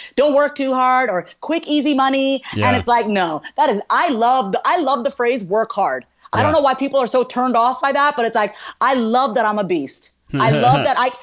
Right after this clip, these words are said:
Speaker 1: yeah, I can work fifteen hours and I absolutely love it. So you should embrace that. If you're passionate about something, work those fifteen hours. Like, go do it.
Speaker 2: Yeah.
Speaker 1: Like, there's nothing wrong with working hard. That builds character.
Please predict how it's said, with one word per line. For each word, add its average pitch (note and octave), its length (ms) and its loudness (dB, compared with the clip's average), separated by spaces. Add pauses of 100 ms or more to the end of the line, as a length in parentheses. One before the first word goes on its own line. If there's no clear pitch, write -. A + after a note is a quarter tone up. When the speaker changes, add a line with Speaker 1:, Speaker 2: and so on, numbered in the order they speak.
Speaker 1:
yeah, F#4+ 180 -2
I B3 100 2
can B3 140 -6
work A3+ 180 -2
fifteen D4+ 440 -4
hours C4+ 360 2
and G#3 120 -2
I F3 140 -4
absolutely A3 560 -2
love G3 180 -2
it. G3 100 -6
So G3 80 -4
you G#3 140 -2
should C#4 260 -4
embrace B3 380 2
that. E3 260 0
If G3 120 -2
you're C4 100 0
passionate C4+ 360 -2
about G3+ 220 0
something, A3 340 -2 (280)
work C4+ 240 0
those D#4 160 2
fifteen A#3 340 -4
hours. D#3+ 520 -4
Like, B3 140 0
go F#4+ 140 4
do C5 260 4
it. F3+ 220 -2 (340)
Speaker 2:
Yeah. G2 120 -4
Speaker 1:
Like, F#2+ 200 -2
there's G#3 180 -4
nothing D4 280 -6
wrong F4 160 0
with E4+ 100 -2
working E4 300 0
hard. E4 320 0
That G#3+ 100 -4
builds B3+ 200 0
character. F#3 480 -4